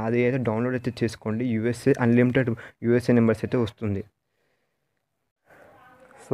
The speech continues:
ఫస్ట్ మనం రెఫర్ స్క్రిప్ట్ అయితే తీసుకుందాం. So, మైన్ అయితే పోండి, మైన్ పోయాక ఇక్కడ invite to share ఉంది కదా, invite to share చేయండి. ఇక్కడ మీకు కోడ్ ఉంది కదా, ఈ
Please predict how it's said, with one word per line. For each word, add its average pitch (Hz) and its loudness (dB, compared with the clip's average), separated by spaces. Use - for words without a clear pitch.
ఫస్ట్ - -4
మనం 143 0
రెఫర్ 135 2
స్క్రిప్ట్ - -8
అయితే 123 -6
తీసుకుందాం. 113 -4
So, - -8
మైన్ 120 0
అయితే - -2
పోండి, 110 -2
మైన్ 117 -4
పోయాక 120 0
ఇక్కడ 117 2
invite 120 2
to 135 0
share 117 2
ఉంది 113 0
కదా, 110 0
invite 123 0
to 127 4
share 113 2
చేయండి. 113 0
ఇక్కడ 123 0
మీకు 120 -2
కోడ్ 135 4
ఉంది 123 -2
కదా, 107 2
ఈ 117 0